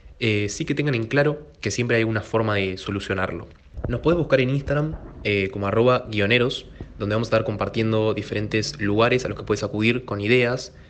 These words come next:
em, o con algún emprendimiento que ya lo estés arrancando. La intención de, de nuestro Instagram y nuestro podcast es armar una comunidad de emprendedores,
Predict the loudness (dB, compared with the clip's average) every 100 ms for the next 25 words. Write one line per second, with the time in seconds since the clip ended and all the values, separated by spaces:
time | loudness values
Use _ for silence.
0 | -20 -12 -2 0 0 -4 -4 -2 0 0
1 | 0 -2 -2 -2 -2 -2 -2 -2 -6 -4
2 | -6 -6 -6 -8 -10 -16 -20 -16 -16 -16
3 | -20 -20 -20 -2 0 0 0 0 2 2
4 | 2 2 2 2 0 -4 -6 -8 -2 0
5 | 2 0 -2 -2 -4 -6 0 4 4 2
6 | -4 -4 -6 -4 0 2 0 -2 -4 0
7 | 2 2 2 -2 -4 -4 -4 -2 0 0
8 | -2